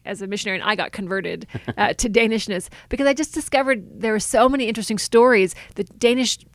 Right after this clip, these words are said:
Speaker 1: saints were such a huge part of the early church, and they don't, their story doesn't get told as a Danish story. It gets told as a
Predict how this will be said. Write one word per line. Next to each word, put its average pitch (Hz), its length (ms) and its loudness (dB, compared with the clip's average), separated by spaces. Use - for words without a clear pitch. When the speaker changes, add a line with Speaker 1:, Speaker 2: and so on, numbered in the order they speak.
Speaker 1:
saints 226 320 2
were 208 80 -4
such - 200 -6
a - 20 -4
huge 330 480 0
part 208 320 2
of 175 120 -4
the 180 180 0
early 202 440 4
church, - 500 0
and 208 400 -2
they 220 160 0
don't, 269 300 2
their 247 140 -2
story 277 180 -2
doesn't 247 160 -6
get 220 140 -2
told - 500 -4
as 220 160 0
a 208 40 -2
Danish 214 460 2
story. - 320 -6
It - 40 -10
gets - 200 -6
told 240 260 4
as 180 160 -2
a 170 140 -2